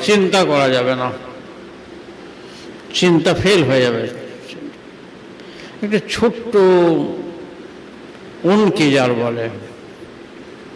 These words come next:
মানে দেখা যায় না চোখে, গোয়াল ঘরে একটা ছিদ্র পথে বা ঘরের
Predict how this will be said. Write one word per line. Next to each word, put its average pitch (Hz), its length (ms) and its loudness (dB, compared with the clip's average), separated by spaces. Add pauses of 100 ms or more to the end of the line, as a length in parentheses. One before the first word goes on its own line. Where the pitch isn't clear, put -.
(1200)
মানে 156 200 2
দেখা 165 400 4
যায় 151 220 4
না 131 120 2
চোখে, 123 500 -6 (1800)
গোয়াল 156 440 4
ঘরে 170 280 2
একটা 196 220 0
ছিদ্র 196 600 2
পথে 190 400 2 (220)
বা 143 120 0
ঘরের 170 640 2